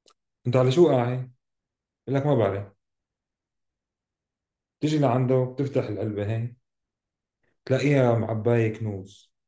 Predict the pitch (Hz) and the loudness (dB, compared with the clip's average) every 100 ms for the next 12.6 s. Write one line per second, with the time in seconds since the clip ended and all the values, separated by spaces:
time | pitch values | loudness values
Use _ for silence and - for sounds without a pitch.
0 | _ _ _ _ _ _ _ _ - 104 | _ _ _ _ _ _ _ _ -10 -4
1 | 113 127 120 113 110 104 92 92 95 110 | 2 4 4 2 -2 -4 -6 -8 -8 -4
2 | 110 110 113 107 95 98 - 98 - 156 | -2 0 0 -2 -4 -10 -20 -6 -2 -2
3 | 127 143 139 120 123 123 123 - 117 104 | 0 0 0 0 -4 -4 -6 -4 -4 -2
4 | 95 98 _ _ _ _ _ _ _ _ | -4 -10 _ _ _ _ _ _ _ _
5 | - 127 131 139 139 135 139 135 139 156 | -6 0 2 2 2 2 2 2 2 0
6 | 151 - 131 127 131 139 - _ _ - | -4 -2 -2 0 -4 -6 -14 _ _ -6
7 | 127 135 131 135 123 123 _ _ _ _ | 0 0 0 -2 -2 -6 _ _ _ _
8 | _ _ _ _ _ _ _ _ _ _ | _ _ _ _ _ _ _ _ _ _
9 | _ _ 113 127 151 135 - 113 170 175 | _ _ -6 -2 -2 -2 -6 -2 0 0
10 | 165 160 _ _ _ _ _ _ _ _ | -4 -14 _ _ _ _ _ _ _ _
11 | _ _ _ 120 156 143 120 127 127 113 | _ _ _ 0 2 2 0 -2 0 0
12 | 104 113 - 90 - _ | 0 -2 -2 -6 -14 _